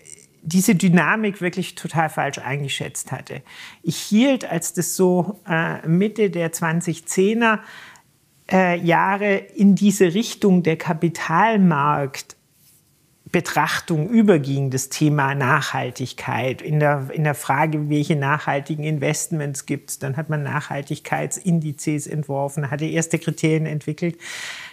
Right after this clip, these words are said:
Da hielt ich das ehrlich gesagt für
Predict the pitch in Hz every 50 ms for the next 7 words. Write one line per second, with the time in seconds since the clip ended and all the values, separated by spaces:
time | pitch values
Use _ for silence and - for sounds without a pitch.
0 | _ _ 139 143 - 202 233 214 269 226 - - 190 - - - - - 226 214
1 | 190 - - - - - 190 180 - - - _ - - _ _ _ _ _ _
2 | _ _ _ _ _ _ _ _ _ _ _ _ _ - - - - 202 185 170
3 | 160